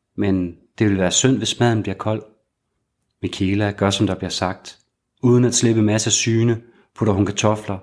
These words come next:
sovs og rødkål på sin tallerken. Hun er bange for at tale til manden, for at gøre ham vred.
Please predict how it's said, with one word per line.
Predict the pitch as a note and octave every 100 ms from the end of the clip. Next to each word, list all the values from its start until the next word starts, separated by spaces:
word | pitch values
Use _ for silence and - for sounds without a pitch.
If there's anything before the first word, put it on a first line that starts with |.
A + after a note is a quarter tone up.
| - -
sovs | - A#2 E2+ - -
og | -
rødkål | A2 A2 A#2 G#2 G2
på | -
sin | - F#2+
tallerken. | F#2 F2+ F#2 G2 F#2+ _ _ _ _ _ _
Hun | A2
er | G2
bange | G#2+ F#2+ G2+
for | G#2+
at | G2
tale | - G#2 G#2+
til | G#2
manden, | G2+ G#2 F#2+ F2+ F2+ _ _ _ _ _
for | -
at | A#2+
gøre | A#2+ G2+
ham | G2 F#2
vred. | G2+ G#2+